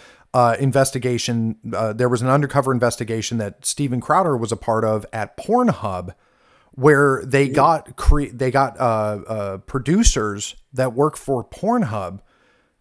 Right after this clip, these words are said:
Speaker 1: and, uh, on a hidden camera. And the guy actually states, "Yeah, we want to start, um, injecting trans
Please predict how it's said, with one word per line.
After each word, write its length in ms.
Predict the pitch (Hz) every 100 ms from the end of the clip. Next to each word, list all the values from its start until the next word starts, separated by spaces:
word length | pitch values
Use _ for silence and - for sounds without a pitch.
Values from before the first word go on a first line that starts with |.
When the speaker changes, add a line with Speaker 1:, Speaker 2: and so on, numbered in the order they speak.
| _ -
Speaker 1:
and, 720 | 143 131 135 131 110 131 123
uh, 160 | 120 110 -
on 260 | 123 127
a 80 | 123
hidden 340 | 101 135 117 110
camera. 600 | 156 196 156 104 101 - _ _
And 140 | 143 156
the 60 |
guy 220 | 156 151 170
actually 400 | 151 147 147 127
states, 400 | - 190 160 -
"Yeah, 340 | 139 170 135 104
we 300 | 117 135 156
want 360 | 156 165 -
to 380 | - 156 139 135
start, 800 | - - - - 143 143 131 - - - _ _
um, 600 | 117 120 113 110 107 101 - _ _ - -
injecting 960 | 135 127 - 151 165 165 139 123 113 - _ _ _ _
trans 960 | - - 127 160 190 117 110 104 -